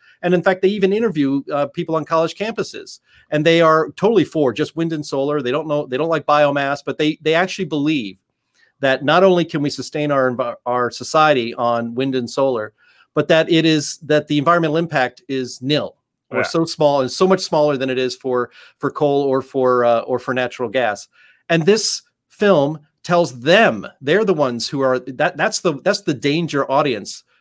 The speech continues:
Speaker 1: for this. And that's why the environmental left is, is so, is so against it. That is the audience has now come to realize, if they watch this film, that they've been told lies about wind and solar all their lives, and that these things have real costs. And once you pop that bubble,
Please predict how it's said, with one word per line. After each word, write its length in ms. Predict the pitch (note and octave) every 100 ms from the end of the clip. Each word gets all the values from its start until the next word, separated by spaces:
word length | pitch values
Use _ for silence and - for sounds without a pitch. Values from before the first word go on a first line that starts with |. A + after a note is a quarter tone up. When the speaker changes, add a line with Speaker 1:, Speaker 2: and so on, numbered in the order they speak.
| _
Speaker 1:
for 140 | - B2+
this. 300 | A2 - C#3+
And 80 |
that's 160 | A#2+ A#2+
why 80 | D3+
the 80 | C#3
environmental 460 | C3+ C3+ B2+ C3
left 160 | B2 B2+
is, 160 | B2
is 240 | - B2+ -
so, 300 | C3+ C3 C3+
is 120 | C3+
so 140 | C#3
against 340 | C#3 E3+ G#3+ -
it. 140 | A2 _ - - -
That 200 | B2+ E3+
is 120 | B3
the 120 | F#3 E3
audience 360 | F#3+ G#3 C#3+
has 200 | D3 B2
now 200 | C3+ F#3+
come 180 | G3+ F3+
to 80 | D3
realize, 500 | D#3+ A#3+ C#3 G#2 G2+
if 120 | C3
they 80 | C#3+
watch 320 | C#3+ F3 -
this 160 | D3+ -
film, 420 | A3 A3 C#3+ D3 _ _ -
that 100 | D#3+
they've 100 | A3
been 140 | G#3+
told 260 | E3 G3 D#3+
lies 580 | F#3 A3 C3+ D2+ - -
about 260 | D3 E3+ D#3+
wind 160 | F#3 F3+
and 120 | E3+
solar 460 | G3+ F#3+ B2+ C3+ _ _ _ _ -
all 180 | G3+ A#3
their 140 | G#3+
lives, 480 | G3+ C3+ D#2+ - - - _ -
and 160 | D#3+
that 200 | E3+ E3+
these 180 | E3+ A3
things 160 | G3+ -
have 240 | A#3 E3+
real 160 | E3+ C3+
costs. 480 | C#3+ G#2+ D2 - -
And 120 | C3+
once 240 | E3+ A3+ C4+
you 60 |
pop 260 | G3 A3+ G#3
that 180 | G3 F#3
bubble, 380 | F#3+ C#3+ A#2